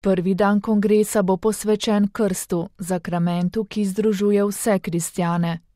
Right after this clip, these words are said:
Drugi dan bo namenjen temi zakona in družine. Tretji dan bo posvečen duhovništvu in služenju.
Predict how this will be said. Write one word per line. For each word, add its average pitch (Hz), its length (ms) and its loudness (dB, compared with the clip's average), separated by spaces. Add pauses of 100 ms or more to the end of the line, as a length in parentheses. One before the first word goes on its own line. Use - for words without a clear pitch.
(180)
Drugi 190 420 2
dan 190 300 2
bo 196 120 2
namenjen 202 560 4
temi 180 360 2
zakona 190 600 0
in 190 100 4
družine. 185 640 0 (280)
Tretji 190 380 2
dan 208 280 2
bo 190 120 2
posvečen 196 720 0
duhovništvu 208 920 0
in 214 180 2
služenju. 180 720 -2